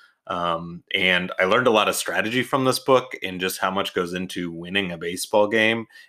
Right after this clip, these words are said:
And it's way more complicated than I ever thought it was.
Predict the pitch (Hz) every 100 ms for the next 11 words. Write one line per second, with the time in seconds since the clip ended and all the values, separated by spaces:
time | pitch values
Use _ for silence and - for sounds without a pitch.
0 | - 92 85 135 113 123 156 151 131 113
1 | 110 104 101 127 117 110 107 92 90 90
2 | 92 87 - 92 101 107 110 113 -